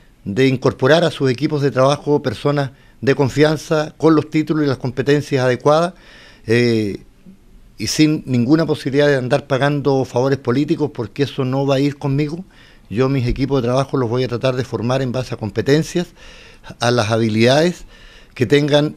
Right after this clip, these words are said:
eh, las personas que ingresen a los distintos departamentos.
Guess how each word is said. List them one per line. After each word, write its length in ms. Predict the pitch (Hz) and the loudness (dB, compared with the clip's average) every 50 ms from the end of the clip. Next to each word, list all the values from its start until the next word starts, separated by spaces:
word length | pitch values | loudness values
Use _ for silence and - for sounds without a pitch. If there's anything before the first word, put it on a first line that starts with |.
| - - | -12 -8
eh, 380 | - 113 117 113 113 110 104 - | -4 -2 0 0 0 0 -2 -2
las 120 | 110 117 - | -4 -4 -4
personas 420 | - 107 - - 147 143 143 131 | -4 -6 -4 -2 -2 -2 -2 -4
que 380 | - - 131 127 127 120 - - | -4 -2 -2 0 0 -2 -2 -6
ingresen 640 | - 117 110 101 127 147 143 - - 147 143 - - | -6 -6 -2 2 2 2 2 2 0 -2 -2 -2 -4
a 80 | 107 | -4
los 120 | 113 113 113 | -2 0 0
distintos 420 | 113 - - 139 143 139 143 123 | 0 -2 -2 -4 -4 -2 -2 -2
departamentos. 680 | 123 117 120 113 - - 139 170 156 113 - - - | -2 -2 -2 -2 0 0 2 2 2 0 0 -6 -18